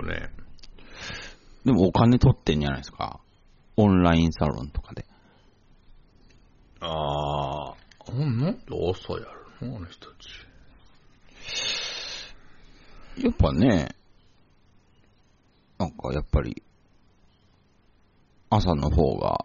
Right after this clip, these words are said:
Speaker 1: ああ。
Speaker 2: 脳みそ回転するとかよく言いますし。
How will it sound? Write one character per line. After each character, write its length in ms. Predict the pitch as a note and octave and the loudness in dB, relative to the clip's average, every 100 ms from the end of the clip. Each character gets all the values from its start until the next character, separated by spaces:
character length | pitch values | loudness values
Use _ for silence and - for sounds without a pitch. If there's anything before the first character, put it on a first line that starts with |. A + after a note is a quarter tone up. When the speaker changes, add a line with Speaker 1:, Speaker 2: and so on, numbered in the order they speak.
| - | -8
Speaker 1:
あ 60 | - - - - - - - - - - - | -12 -10 -10 -12 -18 -14 -12 -12 -16 -20 -6
あ。 500 | D3 A#2 F#2 - - - - - - _ _ - G2+ | -2 0 -2 -4 -10 -16 -20 -20 -20 _ _ -8 0
Speaker 2:
脳 140 | G2 | 2
み 100 | F2+ | 2
そ 80 | - | 0
回 220 | - D#2+ | 0 0
転 260 | D2+ - D#2 | 0 0 -2
す 80 | - | -2
る 100 | D2 | -4
と 80 | - | -2
か 140 | - | -2
よ 140 | C#2+ C#2+ | -2 -2
く 120 | - | -4
言 120 | C#2 | -4
い 40 | C#2 | -4
ま 160 | C#2 | -6
す 80 | C2 | -8
し。 500 | - - - - | -12 -12 -8 -8